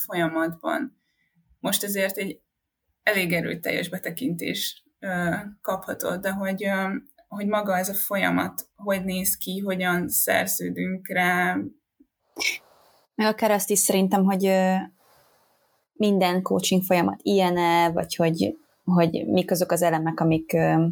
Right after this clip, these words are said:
Speaker 2: amik általában megvannak egy coaching folyamatban. Így ezt általánosítanám ebből a képből.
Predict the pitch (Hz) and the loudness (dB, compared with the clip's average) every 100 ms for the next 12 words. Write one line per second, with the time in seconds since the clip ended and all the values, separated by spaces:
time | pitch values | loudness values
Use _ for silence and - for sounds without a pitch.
0 | 165 - - - - - _ - 165 165 | -2 -12 -12 -12 -14 -20 _ -2 0 2
1 | 175 165 165 156 156 165 165 170 170 165 | 2 2 2 2 2 0 2 2 2 0
2 | - 165 185 180 170 170 165 165 165 - | -2 0 0 2 2 4 4 2 0 -10
3 | _ _ - 175 - - 175 - 165 170 | _ _ 0 2 2 2 2 2 0 2
4 | 165 165 - 175 165 160 160 165 165 165 | 2 2 0 2 4 4 4 2 2 4
5 | 170 170 - - - 180 165 165 160 | 2 -4 -20 -16 0 0 2 2 2